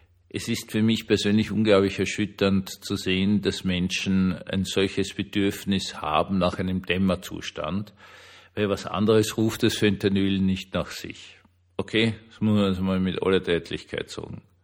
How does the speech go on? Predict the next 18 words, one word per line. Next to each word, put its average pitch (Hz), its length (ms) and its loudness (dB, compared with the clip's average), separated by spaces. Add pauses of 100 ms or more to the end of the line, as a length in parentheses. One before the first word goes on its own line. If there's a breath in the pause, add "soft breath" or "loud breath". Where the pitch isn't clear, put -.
(1200 loud breath)
Und - 200 0
schaut's, - 380 2
meine 101 200 2
Lieben, 90 320 -2
das - 240 0
ist - 260 -4
halt 101 220 2
einfach 95 400 -2
die 92 180 -6
Geschichte. - 760 -8
Das - 220 -6
ist - 240 -6
einfach 98 320 -4
diese 98 300 -4
furchtbare 98 560 -4
Geschichte, 95 560 -6
dass 90 240 -8
Menschen 98 720 -2